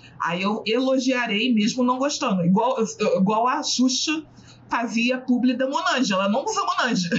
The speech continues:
<laughs> entendeu? Ela finge que gostava do Monange por décadas,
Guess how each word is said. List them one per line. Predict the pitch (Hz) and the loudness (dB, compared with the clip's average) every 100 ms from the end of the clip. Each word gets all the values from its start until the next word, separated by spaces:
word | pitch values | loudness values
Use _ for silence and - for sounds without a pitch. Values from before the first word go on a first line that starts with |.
| 170 | -2
<laughs> | - - | -2 -2
entendeu? | 269 233 220 175 - 269 | -2 -2 -4 -4 -2 0
Ela | 254 233 262 208 - | 2 0 0 -2 0
finge | 285 320 370 440 370 - - | 0 0 -2 -2 -2 -2 -4
que | 302 | -2
gostava | 254 285 - 202 202 208 | 0 0 -2 -4 -2 0
do | 233 | 0
Monange | 262 277 247 285 285 | 0 0 0 0 0
por | 302 302 | 0 0
décadas, | 226 226 311 277 294 | -2 -2 0 0 0